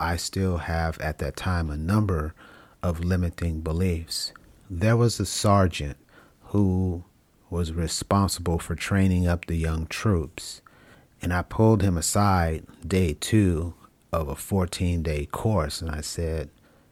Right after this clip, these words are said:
"Sergeant, I just want to be real honest with you.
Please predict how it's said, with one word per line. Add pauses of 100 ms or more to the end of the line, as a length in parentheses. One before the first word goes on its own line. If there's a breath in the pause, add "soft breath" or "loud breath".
"Sergeant,
I
just
want
to
be
real
honest
with
you.